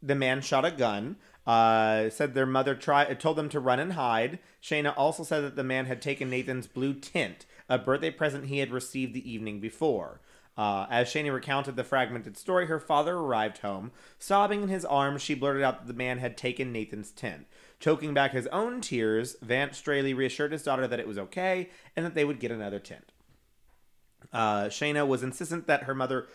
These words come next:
was going to die, uh, saying she's not coming back. The investigation quickly turned up several witnesses who reported seeing a truck or sports utility painted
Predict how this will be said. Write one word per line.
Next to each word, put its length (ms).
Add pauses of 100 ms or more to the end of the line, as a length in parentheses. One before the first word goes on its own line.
(120)
was 140
going 280
to 100
die, 560 (260)
uh, 240
saying 400
she's 240
not 240
coming 300
back. 320 (420)
The 100
investigation 640
quickly 260
turned 240
up 120
several 320
witnesses 420
who 60
reported 500
seeing 220
a 40
truck 420
or 280
sports 500
utility 520
painted 480